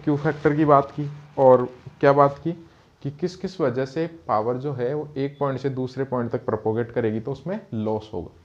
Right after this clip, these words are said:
ये बात अपन ने कर ली थी। ठीक है, उसके बाद में अपन ने रेजोनेटर पढ़ा कि जो microwave है, वे power है, उसको <clears throat> store करने के लिए किसकी ज़रूरत होती है, तो store करने के लिए अपन ने पढ़ा था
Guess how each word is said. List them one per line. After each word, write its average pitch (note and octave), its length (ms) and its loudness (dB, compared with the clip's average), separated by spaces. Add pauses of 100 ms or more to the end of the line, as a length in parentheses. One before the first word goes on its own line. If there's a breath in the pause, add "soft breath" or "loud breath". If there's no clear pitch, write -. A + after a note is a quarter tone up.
(640 loud breath)
ये F#3+ 120 2
बात F#3+ 240 -2
अपन A2+ 200 -4
ने B2+ 80 -6
कर B2+ 200 -6
ली F#2+ 120 -12
थी। - 160 -20 (560)
ठीक G3+ 180 -6
है, A3+ 140 -10 (360 loud breath)
उसके F3 220 -8
बाद F3 140 -4
में E3 60 -6
अपन D3+ 180 -8
ने C#3+ 100 -4
रेजोनेटर B2 560 -6
पढ़ा D3+ 240 -8 (320)
कि A#2+ 100 -8
जो B2 120 -2
microwave D#3+ 680 -2
है, F3 100 -2
वे D3+ 360 -4 (160)
power C3 320 -2
है, C3+ 240 -6
उसको D3 520 -4 (420 loud breath)
<clears throat> D#3+ 300 0
store G#3 380 0
करने D#3+ 280 -2
के C3 80 -6
लिए C3+ 120 -2
किसकी B2+ 280 -6
ज़रूरत A#2 260 -4
होती A#2 220 -8
है, A#2+ 100 -10
तो - 200 -14
store E3+ 300 -4
करने D3+ 280 -6
के C#3 80 -4
लिए C#3 120 -4
अपन C#3 160 -12
ने C3+ 80 -10
पढ़ा A#2+ 240 -4
था D3 200 -8